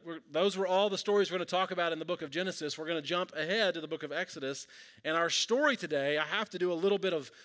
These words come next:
kind of catch up because our story happens and picks up in Exodus chapter one, well after the story that Chris looked at last week.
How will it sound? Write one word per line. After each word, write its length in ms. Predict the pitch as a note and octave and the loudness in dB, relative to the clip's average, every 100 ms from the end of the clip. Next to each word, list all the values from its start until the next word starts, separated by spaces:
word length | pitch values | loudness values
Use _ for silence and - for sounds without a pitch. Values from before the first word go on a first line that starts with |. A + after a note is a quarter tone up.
| - | -8
kind 160 | E3 | -4
of 140 | D3 - | -4 -6
catch 340 | - A#3 - | -6 -4 -2
up 220 | B2 B2+ | -4 -6
because 260 | D#3+ E3 D#3 | -6 -2 0
our 140 | D3+ | 0
story 500 | D3 F#3+ F#3+ F#3+ F3+ - - - | 0 0 2 2 0 -4 -18 -6
happens 580 | G3 G#3 - E3 D#3+ E3 | 0 0 0 -6 -6 -6
and 160 | C#3 | -6
picks 320 | - G3+ - A3 | -2 -2 0 0
up 240 | G#3+ G3+ | 0 0
in 80 | E3+ | -2
Exodus 340 | F3 - D#3+ | -2 -2 -6
chapter 320 | - F3 - | -2 -2 -4
one, 440 | D#3+ E3 F#3 D#3 C#3+ | -6 -2 -2 -2 0
well 340 | F#3+ A#3 B3 | 2 4 2
after 640 | F#3+ G3+ G#3+ - D#3+ C#3+ C#3+ - - | 0 0 -2 -4 -4 -2 -4 -12 -12
the 100 | D#3+ | -4
story 440 | D3 - G3 F#3+ F3 | -2 0 2 2 0
that 160 | E3 | -2
Chris 340 | - G#3+ G#3 E3+ | 2 4 4 -2
looked 280 | E3+ - | -6 -2
at 260 | D#3+ D3+ D3 - - - | 0 2 -2 -10 -20 -4
last 460 | D#3 F3 F#3 - | 0 0 0 -6
week. 320 | B2+ G#2 - | -10 -16 -20